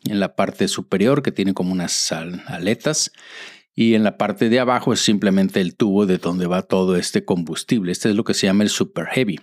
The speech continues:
Y este, este también, así como están haciendo los otros, es totalmente reutilizable y volverá a entrar,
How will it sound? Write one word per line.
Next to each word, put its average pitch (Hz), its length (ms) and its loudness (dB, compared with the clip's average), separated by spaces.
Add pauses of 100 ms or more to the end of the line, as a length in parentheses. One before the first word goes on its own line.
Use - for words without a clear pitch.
(280)
Y 107 100 -2
este, 120 400 0 (120)
este 120 240 0
también, 107 640 2
así - 240 -2
como 117 260 2
están 104 240 0
haciendo 113 400 2
los 139 240 -2
otros, 147 400 -2
es - 260 -2
totalmente 110 640 0
reutilizable 101 840 0 (1500)
y 135 80 6
volverá 123 640 2
a - 120 -4 (120)
entrar, 120 460 0